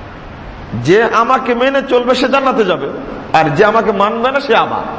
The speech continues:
সে আমাকে অস্বীকার করে, সে জাহান্নামে যাবে। ছোট্ট কথা, উত্তর শেষ।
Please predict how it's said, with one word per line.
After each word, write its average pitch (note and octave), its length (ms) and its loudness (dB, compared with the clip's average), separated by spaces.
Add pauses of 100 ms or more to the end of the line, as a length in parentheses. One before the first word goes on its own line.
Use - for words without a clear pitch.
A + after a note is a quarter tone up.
(680)
সে - 160 4
আমাকে C4 260 2
অস্বীকার F#3+ 380 0
করে, F#3 160 2
সে G3 140 -4
জাহান্নামে C#3+ 420 0
যাবে। F2+ 220 -4 (340)
ছোট্ট A#3 280 2
কথা, G#3+ 220 2
উত্তর G3+ 300 2
শেষ। A#2 200 -2